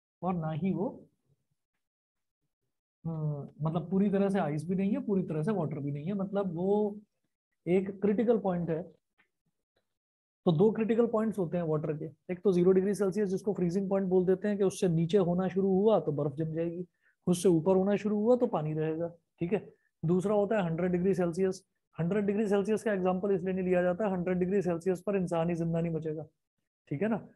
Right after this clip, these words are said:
भाई, ज्यादा से ज्यादा पचास, पचपन, खत्म उसके बाद, ठीक। तो, अ, इंसान ही नहीं बचेगा तो हंड्रेड डिग्री सेल्सियस पर आप observe कहाँ से करेंगे? और वैसे भी हम practical applications की बात कर रहे हैं, तो ज़ीरो डिग्री सेल्सियस की हम बात करते हैं। तो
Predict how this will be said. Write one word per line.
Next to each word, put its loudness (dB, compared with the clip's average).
भाई, 0
ज्यादा -2
से -4
ज्यादा 0
पचास, -4
पचपन, -6
खत्म -4
उसके -6
बाद, -4
ठीक। -2
तो, 6
अ, 2
इंसान 2
ही 4
नहीं 2
बचेगा 2
तो -2
हंड्रेड -2
डिग्री 0
सेल्सियस -2
पर -2
आप -2
observe -4
कहाँ -6
से -8
करेंगे? -6
और 6
वैसे 2
भी 4
हम 2
practical 2
applications -2
की -4
बात -2
कर -8
रहे -10
हैं, -20
तो 2
ज़ीरो 4
डिग्री 6
सेल्सियस -4
की -6
हम -4
बात -4
करते -4
हैं। 0
तो 4